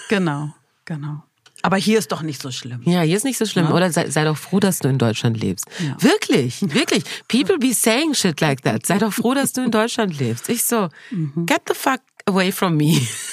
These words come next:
Speaker 1: Ja, und worüber ich dann auch viel gestolpert bin, und das habe ich, glaub ich, auch schon so oft gesagt, ist, dass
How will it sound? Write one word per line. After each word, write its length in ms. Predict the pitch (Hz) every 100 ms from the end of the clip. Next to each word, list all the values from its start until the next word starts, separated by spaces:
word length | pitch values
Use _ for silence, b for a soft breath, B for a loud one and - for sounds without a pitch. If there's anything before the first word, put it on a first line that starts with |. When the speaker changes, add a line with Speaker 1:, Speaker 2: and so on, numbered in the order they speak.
| -
Speaker 1:
Ja, 100 | 208
und 120 | 208
worüber 380 | 202 190 220 190
ich 120 | 196
dann 180 | 185 185
auch 160 | 165
viel 400 | - - 247 277
gestolpert 640 | 240 208 175 175 - 180 -
bin, 320 | 151 151 175
und 120 | 165
das 120 | 156
habe 140 | 160 151
ich, 100 | -
glaub 180 | 131 139
ich, 120 | 143
auch 60 |
schon 160 | - 143
so 120 | 147
oft 220 | 147 -
gesagt, 500 | - 143 156 147 143
ist, 220 | - - 151
dass 180 | 147